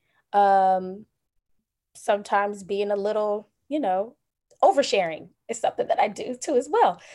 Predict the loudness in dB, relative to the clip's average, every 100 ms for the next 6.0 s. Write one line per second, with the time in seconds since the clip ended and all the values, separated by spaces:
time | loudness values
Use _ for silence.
0 | -20 _ 4 6 4 4 4 4 6 4
1 | 6 4 6 4 2 -2 -12 _ _ _
2 | _ _ _ 4 8 8 8 6 4 -4
3 | -8 0 4 6 6 4 2 -4 -6 _
4 | _ -2 4 6 6 2 -2 -2 -6 0
5 | 2 4 2 2 0 -2 -2 -6 -10 -14